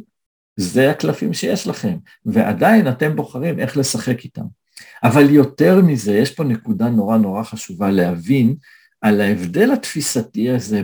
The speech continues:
בין חייב ל-, בין מוכרח, בין אין לי ברירה, לבין אני בוחר. אוקיי? בואו נדבר רגע על מישהו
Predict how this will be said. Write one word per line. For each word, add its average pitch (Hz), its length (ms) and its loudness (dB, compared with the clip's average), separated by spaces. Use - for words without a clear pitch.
בין 117 300 0
חייב 110 560 0
ל-, 170 160 0
בין 113 260 2
מוכרח, 110 720 0
בין 113 240 -2
אין 143 220 -4
לי 143 100 2
ברירה, 107 680 -4
לבין 110 680 -2
אני 117 360 0
בוחר. 101 880 -4
אוקיי? - 380 -4
בואו 269 300 4
נדבר 127 600 4
רגע 107 500 2
על 127 640 0
מישהו 104 840 -4